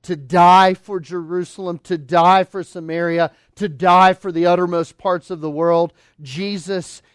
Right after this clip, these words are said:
stands upon that hill and he looks down over the city of Jerusalem and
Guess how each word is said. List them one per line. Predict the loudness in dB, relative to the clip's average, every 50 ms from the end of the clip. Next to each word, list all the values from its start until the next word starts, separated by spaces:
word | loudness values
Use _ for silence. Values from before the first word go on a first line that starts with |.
| _ _ _ _ _ _ _
stands | -20 -8 -4 -2 0 0 0 -2 -6
upon | -10 -12 -8 -6 -6 -4 -4
that | -4 -6 -6 -8 -10 _ _ _
hill | -12 -10 -8 -6 -6 -8
and | -8 -10
he | -12 -12
looks | -12 -12 -14 _
down | _ -10 -8 -8 -6 -6
over | -8 -8 -10 -12
the | -16 -18
city | -16 _ -14 -12 -10 -10 -10
of | -10 -12
Jerusalem | -16 -18 -14 -12 -12 -12 -12 -14 _ -20 -18 -18 -18 -20 _ _ _ _ _ _ _
and | -10 -10 -8 -8 -8 -10 -12 -14